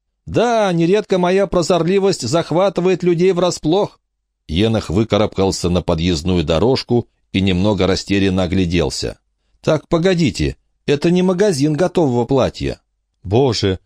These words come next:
да он и правда гений!" восхитился Миллард. "Вообще-то, это дом Эйба", сообщила Бронвин. У Еноха отвалилась челюсть. "Что?" Он поднял бровь и со значением поглядел на Эмму.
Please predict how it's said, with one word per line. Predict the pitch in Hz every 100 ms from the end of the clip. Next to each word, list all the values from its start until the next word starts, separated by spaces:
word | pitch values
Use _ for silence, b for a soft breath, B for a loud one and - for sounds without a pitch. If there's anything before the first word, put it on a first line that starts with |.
| _ -
да | 135
он | 170 165
и |
правда | - 147 175 147 156
гений!" | 123 175 143 95 80 _ -
восхитился | 78 - 90 95 90 - 85
Миллард. | 85 76 73 - - _ _ _ _
"Вообще-то, | 90 117 - - 190 - 78 - _ _
это | 131 135 151
дом | 160 170 -
Эйба", | 185 170 92 78 73 _
сообщила | - 90 87 - 87 82
Бронвин. | 78 87 78 71 69 - _ _ _ -
У | 80
Еноха | 87 113 110 - 95
отвалилась | - 87 90 85 85
челюсть. | - - 76 65 - - _ _ _
"Что?" | - - - 90 156 214 208 _ _ -
Он | 87 87
поднял | - 90 76 80
бровь | 69 107 139 - _ _ -
и | -
со | 98
значением | 82 90 - 104 98 98
поглядел | 80 78 85 80 87
на | 80 80
Эмму. | 78 71 65 64